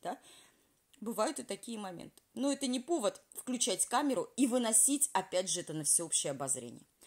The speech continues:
Лена намывает гриль и показывает противень,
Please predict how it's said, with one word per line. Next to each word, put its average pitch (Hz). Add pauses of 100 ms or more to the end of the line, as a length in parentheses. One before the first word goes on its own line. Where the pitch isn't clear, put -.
(400)
Лена 277
намывает 196
гриль 359 (280)
и 320
показывает 202
противень, 330